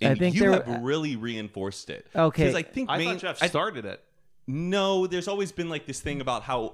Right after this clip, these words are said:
Speaker 2: oh, how I'm a snitch, I throw people under the bus, blah, blah, blah, blah, blah.
Speaker 3: Oh, I
Speaker 2: And
Speaker 3: thought
Speaker 2: I
Speaker 3: Jeff
Speaker 2: on-
Speaker 3: just made that up 'cause your name rhymes with rat, and Jeff's
Speaker 2: Oh,
Speaker 3: level of vocabulary
Speaker 2: that's
Speaker 3: is minimal. So.
Speaker 2: I
Speaker 3: <laughs>
Speaker 2: agree.
Speaker 3: It goes
Speaker 2: I
Speaker 3: from,
Speaker 2: agree.
Speaker 3: "Eh, Matt the rat." Okay,
Speaker 1: Yeah,
Speaker 3: like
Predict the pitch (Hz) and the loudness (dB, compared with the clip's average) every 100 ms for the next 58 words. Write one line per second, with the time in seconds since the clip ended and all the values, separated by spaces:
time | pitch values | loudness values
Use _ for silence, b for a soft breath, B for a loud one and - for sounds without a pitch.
0 | - 120 113 104 107 - 110 92 - - | -2 -2 -2 -2 -4 -4 -6 -6 -8 -6
1 | 131 131 127 - - 92 - 107 90 87 | -4 -2 -4 -8 -6 -6 -4 -4 -2 -2
2 | 92 - 82 80 76 73 76 80 120 127 | -6 -4 -4 -4 -6 -10 -10 -2 2 2
3 | 120 123 - - b b 95 90 85 85 | 0 -4 -10 -14 b b -4 -4 -4 -6
4 | 82 82 80 78 82 120 131 - 175 139 | -6 -6 -4 -4 0 2 2 0 0 0
5 | 147 196 151 151 175 202 156 127 147 135 | 0 0 0 0 0 0 -4 -4 -6 -4
6 | 127 135 110 104 113 117 104 107 117 101 | -4 -4 -6 -6 -4 -4 -6 -6 -6 -10
7 | 101 95 98 107 107 95 90 110 107 - | -12 -6 -2 -2 -4 -10 -8 -6 -6 -10
8 | - - 120 190 139 107 101 92 117 127 | -20 -2 4 4 4 -2 -6 -2 0 2
9 | 98 95 254 87 113 107 98 - - 110 | 0 -2 -4 -6 -4 -4 -6 -8 -2 2
10 | 110 120 123 - 143 - - 202 - 123 | 4 4 6 6 8 6 6 2 4 6
11 | 123 131 131 127 151 147 175 185 160 165 | 6 6 2 0 0 2 0 0 -2 0
12 | 175 175 - 175 175 226 208 143 202 196 | 0 -2 -4 -4 0 2 2 2 -2 -2
13 | 151 135 | -2 -2